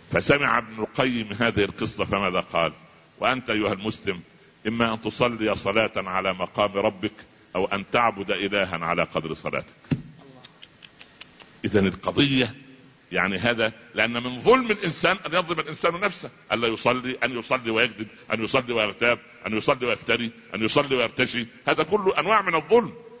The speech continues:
ليس الظلم التعدي على الآخرين، ولكن التعدي على دين الله سبحانه وتعالى.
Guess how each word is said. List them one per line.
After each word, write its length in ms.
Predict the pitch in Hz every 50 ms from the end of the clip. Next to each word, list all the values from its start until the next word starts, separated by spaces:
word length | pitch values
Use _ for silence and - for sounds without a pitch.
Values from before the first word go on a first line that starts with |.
| - -
ليس 140 | 127 127 131
الظلم 260 | 131 135 180 190 175
التعدي 460 | 160 - - 123 143 175 156 135 143
على 180 | 113 123 127 123
الآخرين، 380 | 120 123 123 - 139 147 156 151 147 - - - -
ولكن 240 | 123 139 139 135
التعدي 460 | 135 - - - 120 156 175 151 151 135
على 300 | 117 123 127 127 120 - - - - - - -
دين 160 | 160 175 170
الله 300 | 151 143 160 160 151 143
سبحانه 360 | - 117 110 - 143 143 139
وتعالى. 380 | 123 - 110 120 143 151 110